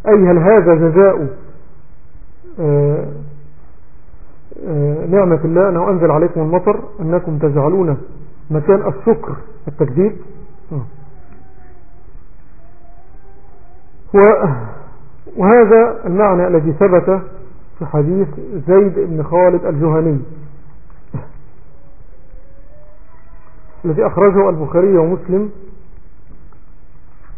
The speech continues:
في صحيحيهما، حيث قال زيد:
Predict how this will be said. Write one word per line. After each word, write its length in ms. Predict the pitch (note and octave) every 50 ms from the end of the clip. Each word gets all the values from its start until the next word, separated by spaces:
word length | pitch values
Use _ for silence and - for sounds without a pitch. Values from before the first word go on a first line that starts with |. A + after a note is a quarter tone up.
| - -
في 120 | - F#3 D3 -
صحيحيهما، 720 | E3+ E3 F3 F#3+ - - D#3+ D#3 D3+ E3+ F3+ F#3 G3 G3 F#3+ - - - - - - -
حيث 220 | F#3 F#3+ F#3 -
قال 580 | E3 C#3+ - G3+ F#3+ F#3 F3+ F3+ F#3+ G3 F#3 D3+
زيد: 440 | E3+ F#3 D#3+ D3 - - - -